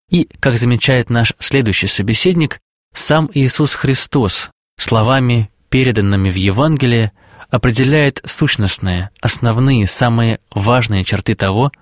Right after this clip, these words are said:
что такое человек. Сказано об этом в Нагорной проповеди и конкретно в заповедях блаженств. Смысл каждой из них в отдельности в своих радиобеседах анализировал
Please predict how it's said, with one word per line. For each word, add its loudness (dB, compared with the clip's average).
что -2
такое -2
человек. -4
Сказано 2
об 0
этом 0
в -4
Нагорной 0
проповеди -2
и -2
конкретно -2
в -2
заповедях 0
блаженств. -2
Смысл 2
каждой 0
из 0
них 0
в -2
отдельности 0
в -6
своих 0
радиобеседах 0
анализировал 0